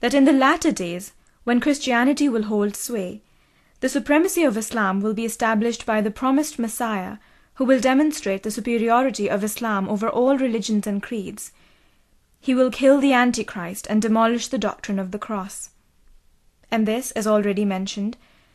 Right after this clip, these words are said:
shall happen in the latter days of the world. Nawab Siddiq Hasan Khan and other religious divines who have written books about these latter days are of the same view.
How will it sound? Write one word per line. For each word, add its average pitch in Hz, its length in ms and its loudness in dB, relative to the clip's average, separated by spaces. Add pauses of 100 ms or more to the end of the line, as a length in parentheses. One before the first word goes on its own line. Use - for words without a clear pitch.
(100)
shall 247 200 0
happen 254 320 2
in 240 100 4
the 233 80 0
latter 240 360 0
days 180 240 -6
of 190 140 -10
the 226 100 -6
world. 202 380 -6 (1600)
Nawab 254 360 2
Siddiq 262 460 -2
Hasan 214 340 -4
Khan 196 420 -8 (260)
and 240 140 0
other 294 300 4
religious 226 420 0
divines 190 600 -8 (240)
who 262 120 0
have 262 180 2
written 294 240 2
books 214 260 -2
about 202 280 -4
these 214 200 -4
latter 214 300 -2
days 190 420 -8 (380)
are 233 140 2
of 233 140 2
the 240 100 -4
same 196 320 -4
view. 208 360 -4